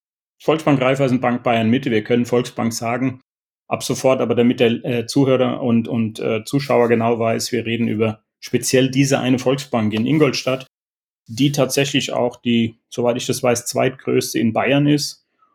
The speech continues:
und doch schon ein gewisses Gewicht mitbringt im Vergleich zu den achthundert anderen Instituten. Es gibt größere,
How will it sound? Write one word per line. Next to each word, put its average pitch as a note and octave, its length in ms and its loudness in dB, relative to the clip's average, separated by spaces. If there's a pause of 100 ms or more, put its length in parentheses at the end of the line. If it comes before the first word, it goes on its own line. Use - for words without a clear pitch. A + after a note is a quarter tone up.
(140)
und B2+ 240 2
doch B2+ 180 0
schon C3+ 360 2
ein B2 180 4
gewisses A#2+ 480 -2
Gewicht C3 440 2
mitbringt A2 640 -2 (200)
im A#2 120 -4
Vergleich A#2 420 -8
zu A#2 160 -4
den G#2+ 320 -2 (320)
achthundert A2+ 460 -2
anderen A2+ 280 0
Instituten. A2 540 -6
Es A2 100 -8
gibt C#3+ 140 0
größere, D3 580 2